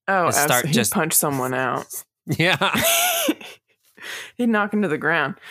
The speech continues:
Speaker 1: Um,
Speaker 2: "Stop with that fucking song, god damn it! Play some Jingle Bell Rock or something!"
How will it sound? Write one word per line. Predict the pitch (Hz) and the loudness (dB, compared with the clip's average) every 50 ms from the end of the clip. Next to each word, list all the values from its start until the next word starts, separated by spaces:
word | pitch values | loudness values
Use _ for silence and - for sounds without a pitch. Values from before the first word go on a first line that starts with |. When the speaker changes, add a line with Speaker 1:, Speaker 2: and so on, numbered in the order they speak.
| - - - - - _ - | -16 -16 -16 -18 -12 _ -2
Speaker 1:
Um, | 170 165 160 147 143 131 135 123 - 214 | 0 2 2 2 2 0 -2 -4 -4 -4
Speaker 2:
"Stop | - - - - - - 180 180 196 185 165 | 0 0 2 2 4 4 4 4 4 4 2
with | 196 170 | 0 0
that | 196 185 165 | 0 0 0
fucking | - - - - 262 247 247 254 240 220 | -2 -2 2 4 4 4 4 2 2 2
song, | 202 - - 294 285 269 240 220 208 180 | 4 4 6 6 8 8 6 6 4 2
god | 180 247 240 233 214 202 180 - | 4 4 6 6 6 4 2 2
damn | - 247 240 240 226 214 | 4 6 6 6 6 4
it! | 196 170 147 - - _ _ _ _ _ - _ | 4 2 0 -2 -6 _ _ _ _ _ -20 _
Play | - 240 269 285 294 | 0 2 2 2 4
some | - - 269 240 185 | 2 2 2 2 2
Jingle | - - 214 262 269 269 262 233 | 4 4 6 6 6 6 6 6
Bell | 202 240 240 233 220 | 6 6 6 6 6
Rock | 202 220 233 233 233 226 - | 6 6 8 8 6 6 4
or | 226 190 | 2 2
something!" | 151 - - 220 180 165 185 196 170 143 113 | 4 4 4 4 4 4 4 2 2 2 0